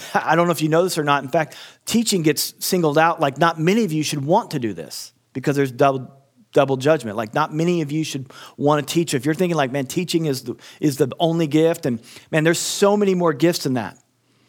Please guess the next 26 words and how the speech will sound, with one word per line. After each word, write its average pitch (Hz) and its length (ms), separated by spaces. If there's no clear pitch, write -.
Uh, 143 240
First 175 380
Corinthians 185 500
twelve 185 400
talks 180 220
about 170 180
all 165 160
these 180 140
different 175 320
gifts, 175 300
and 151 100
it 131 80
talks 170 260
about 165 160
how 175 240
the, 165 240
that 156 140
sometimes 180 480
the 147 60
hidden 175 440
ones, 180 540
the, 143 280
uh, 139 480
the 147 160
ones 170 460
that, 147 560